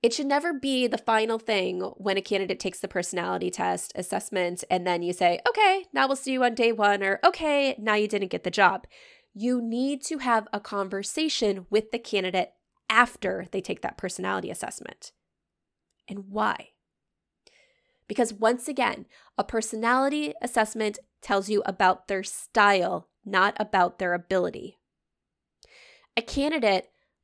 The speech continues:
might have learned, because they are aware of certain things in their personality, they might have learned how to navigate that personality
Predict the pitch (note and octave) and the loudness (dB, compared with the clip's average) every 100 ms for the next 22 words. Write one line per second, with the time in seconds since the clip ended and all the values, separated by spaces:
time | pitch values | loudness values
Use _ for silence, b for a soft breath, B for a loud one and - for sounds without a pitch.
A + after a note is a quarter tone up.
0 | _ A3+ A3+ C#4 - C#4 C4+ A#3 G3 A3 | _ -4 0 0 0 0 0 -2 -6 -2
1 | B3+ F#3 F3+ G#3 - _ _ _ _ _ | 0 -2 -4 -8 -14 _ _ _ _ _
2 | _ A3+ - G3+ G#3+ - _ G3 G#3 - | _ -8 0 0 0 -4 _ 0 2 4
3 | G3 F#3 F3+ F3+ B3+ E4 G3+ F#3+ F#3 F#3+ | 4 4 2 0 2 2 2 0 0 -2
4 | - F3 F3+ F#3 F#3 F#3 C4+ - - - | -2 -2 -2 -2 -2 -2 -6 -10 -8 -4
5 | F#3+ F3+ - F3+ - F3 F3+ F3 G#3 A3+ | 0 0 2 -2 -2 -4 -2 -2 -4 -6
6 | B B B - B3+ B3+ D4 - C#4 B3 | B B B -2 0 2 -2 -2 -4 -2
7 | A3+ C4 A#3 G#3 - - B3+ A#3+ C4 - | -2 -2 -2 -6 -12 -6 0 2 0 -4
8 | B3 A#3+ A3+ - - G3 G3+ G3+ A3 A3 | 0 0 -2 -8 -14 -8 0 2 4 2
9 | G#3 F3+ - - - _ _ _ - G3+ | -2 -6 -6 -12 -16 _ _ _ 0 2
10 | - - G3+ - G3 F#3 F#3 F3+ F3 | 2 -2 -4 -4 -2 -2 -2 -2 -4